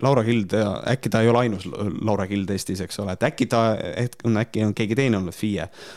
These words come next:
Aga ma ei leidnud Laura Kildiga küll ühtegi ettevõtet, jah. Äh, küll füüsilisest isikust ettevõtja, eks ole, kes on olnud fie siis minu arust vähem kui aasta. Mil-, mingil põhjusel oli see, oli see lõpetatud. Ma ei tea, kas see on seesama inimene. Aga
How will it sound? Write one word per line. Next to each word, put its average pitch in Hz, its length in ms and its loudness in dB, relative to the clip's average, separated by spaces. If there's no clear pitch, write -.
Aga 113 160 6
ma 147 160 4
ei 202 60 2
leidnud 143 260 4
Laura 151 180 4
Kildiga 113 380 -2
küll 120 160 2
ühtegi 131 220 0
ettevõtet, - 420 -2
jah. 113 100 2
Äh, 98 640 -4
küll 123 180 2
füüsilisest 107 540 0
isikust - 320 -4
ettevõtja, - 400 -6
eks - 160 -8
ole, - 180 -8
kes 113 220 0
on 104 160 0
olnud 113 260 2
fie 131 460 2
siis - 240 -6
minu 107 240 0
arust 98 160 -4
vähem 135 180 4
kui 104 120 2
aasta. - 420 -4
Mil-, 117 240 0
mingil 120 320 2
põhjusel 98 320 -4
oli 98 140 -6
see, - 100 -4
oli 101 160 0
see 98 160 -6
lõpetatud. - 400 -8
Ma 139 140 2
ei 104 80 2
tea, - 80 -4
kas - 100 -8
see 98 80 0
on - 80 -6
seesama 135 240 2
inimene. 90 300 -4
Aga 107 420 2